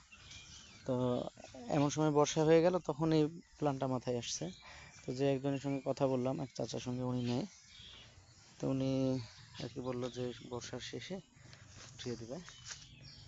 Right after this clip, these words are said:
নতুন নতুন অনেক রকম বাঁশ বের হচ্ছে, বাঁশের কোরাল। আহ, এক সাজেকে গিয়েছিলাম,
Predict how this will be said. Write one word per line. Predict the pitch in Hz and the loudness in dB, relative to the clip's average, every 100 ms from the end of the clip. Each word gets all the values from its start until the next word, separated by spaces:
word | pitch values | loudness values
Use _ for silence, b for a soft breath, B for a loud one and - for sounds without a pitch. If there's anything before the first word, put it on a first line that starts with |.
| - - | -20 -14
নতুন | 151 139 139 | -10 -8 -8
নতুন | 139 131 135 | -8 -8 -8
অনেক | 131 127 127 | -6 -8 -8
রকম | 127 127 | -8 -8
বাঁশ | 123 120 | -8 -10
বের | 127 120 | -10 -10
হচ্ছে, | 120 - - 170 - - - - - | -10 -12 -12 -12 -14 -20 -20 -20 -14
বাঁশের | 123 120 127 120 | -12 -10 -10 -10
কোরাল। | - 123 120 165 - B B B B B B B - - | -8 -6 -6 -8 -12 B B B B B B B -20 -12
আহ, | 151 135 135 - | -4 -2 -2 -2
এক | 139 156 - | -6 -8 -12
সাজেকে | - 147 139 151 156 | -4 0 0 0 -2
গিয়েছিলাম, | 147 147 - 139 139 | 0 0 0 0 0